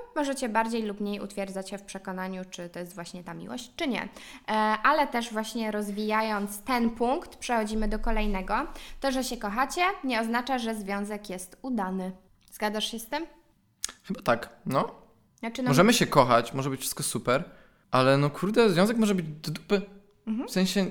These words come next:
Speaker 2: możesz kogoś kochać ze względu na jego pro-, y, wady,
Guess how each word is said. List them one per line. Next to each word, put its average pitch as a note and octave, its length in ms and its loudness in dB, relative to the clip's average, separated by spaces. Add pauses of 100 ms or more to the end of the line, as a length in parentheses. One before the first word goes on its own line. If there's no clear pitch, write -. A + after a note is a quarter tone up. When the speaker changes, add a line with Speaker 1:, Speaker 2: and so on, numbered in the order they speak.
(160)
Speaker 2:
możesz F#3 240 4
kogoś - 200 4
kochać F#3+ 520 0
ze C#3+ 60 -4
względu D3 300 0
na D3+ 100 0
jego C3+ 180 -2
pro-, C3+ 160 -6
y, B2 40 -4 (1200)
wady, C3+ 400 4